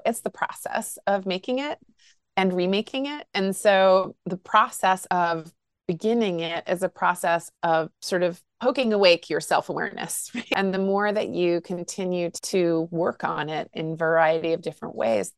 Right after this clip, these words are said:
the more you begin to know about yourself, the more you can understand about yourself. And then the more you can communicate about yourself, the more you can begin to act in the ways that translate those values that you believe in into the world that help others.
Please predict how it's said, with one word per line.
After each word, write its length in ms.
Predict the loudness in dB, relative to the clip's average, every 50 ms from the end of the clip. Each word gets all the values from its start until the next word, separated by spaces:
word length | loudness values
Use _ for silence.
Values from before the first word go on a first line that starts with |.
| _ _ _ 0
the 160 | 0 0 2
more 280 | 0 0 -2 -2 -2 -2
you 240 | -2 -2 -4 -4 -4
begin 420 | -4 -4 -4 -4 -2 -2 -2 -2
to 100 | 0 0
know 220 | 2 2 4 2
about 280 | 2 2 0 -2 -4 -4 -8
yourself, 340 | -12 -10 -8 -10 -10 -10 _
the 80 | -8 -6
more 180 | -4 -2 0 0
you 160 | 2 0 0
can 160 | -2 -2 -2
understand 560 | -2 -2 -4 -6 -6 -8 -12 -10 -8 -6 -6
about 240 | -4 -4 -4 -6 -6
yourself. 400 | -10 -10 -6 -4 -4 -4 -4 -4 -4
And 140 | -4 -2 -2
then 200 | -2 -2 -2 -2
the 80 | -2
more 180 | -2 -4 -4 -4
you 240 | -4 -4 -6 -6 -8
can 300 | -8 -14 -14 -12 -14 -12
communicate 520 | -8 -6 -4 -4 -4 -4 -2 0 0 0
about 300 | 0 -2 -4 -8 -8 -8
yourself, 460 | -8 -8 -8 -6 -6 -6 -6 -6 -10 _ _ _ _
the 60 | -10
more 220 | -8 -6 -4 -4 -4
you 280 | -6 -6 -6 -8 -8 -10
can 540 | -10 -8 -8 -8 -6 -6 -8 -8 -10 -10 -14 _ _ _ _ _ -10
begin 200 | -8 -6 -6 -6 -6
to 120 | -8 -14 _ -10 -10
act 220 | -10 -10 _ -4
in 80 | -2 -2
the 80 | 0
ways 380 | 0 0 0 0 -2 -2 -6 -4
that 300 | 0 2 4 4 4 2 _ _ _ _ _ _ _ _ _ -6
translate 580 | 0 2 4 4 4 2 2 2 2 2 2 0
those 200 | -2 -2 -2 0
values 500 | -2 0 2 2 2 2 0 0 -4 -4 -2
that 140 | -2 -2 0
you 180 | 0 -2 -2
believe 360 | 0 0 -2 0 0 -2 -2 -2
in 200 | -2 -2 -4 -4
into 340 | -6 -8 -8 -8 -8 -4
the 80 | -4 -2
world 500 | 0 2 4 4 4 4 2 0 -4 -8 -20 _ _ -14
that 100 | -14 -14
help 240 | -12 -10 -10 -6 -2 0
others. 640 | 0 2 2 2 2 0 0 -2 -6 -12 -18